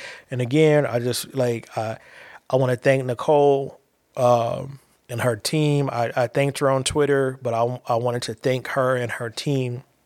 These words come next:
um, for putting this together and getting it out there and, and being able to deal with and handle the criticism that has coming from it. But like I said, I don't,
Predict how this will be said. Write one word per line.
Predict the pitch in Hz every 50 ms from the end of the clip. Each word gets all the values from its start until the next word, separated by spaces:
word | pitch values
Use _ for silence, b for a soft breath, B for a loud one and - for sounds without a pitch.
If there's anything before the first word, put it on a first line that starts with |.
| _ _ _ _ _ _ _ _ _ _ _ _ _ _ _ _ _ _ - - -
um, | 131 123 123 117 113 113 110 107 117 127 - B B B B B B B B B B B B B B B B B -
for | - 131 117
putting | - - 151 147 143 135
this | 139 135 - -
together | - 147 131 127 143 135 131 127 127 127
and | 123 120
getting | 107 117 127 131 135 131 127
it | 127
out | 127 123 123 120 - -
there | 127 123 123 127 131 139 143 -
and, | 123 110 113 117 117 117 123 - -
and | 117 110 110
being | 127 123 123 131
able | 131 123 131 131
to | - -
deal | 123 113 123 127 131 131 131
with | 131 123 -
and | 127 123
handle | 113 - 135 123 123 123 127 120
the | 120 -
criticism | - - 143 135 123 - - 139 117 120 120
that | 127 117 120
has | 120 - -
coming | - - 131 117 117
from | 113 - - 123 120 120
it. | 120 120 - B B B B B B B
But | - 131
like | 135 139 139
I | 139 131
said, | - - 139 131 127 127 120 117 -
I | - 120 123 127
don't, | 135 131 127 120 117 117 -